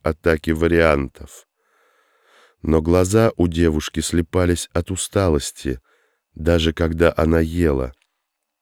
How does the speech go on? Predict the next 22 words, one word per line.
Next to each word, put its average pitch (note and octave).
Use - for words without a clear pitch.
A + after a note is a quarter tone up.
А C#2
ела C#2+
она C#2+
с -
таким C#2+
зверским D2
аппетитом, D2+
словно A2+
не A2+
притрагивалась G#2+
к -
пище F#2+
не F2+
меньше F#2
недели. F2+
Волков F#2
сказал, F2
что -
это F#2
результат F2
нервного F2
истощения, D#2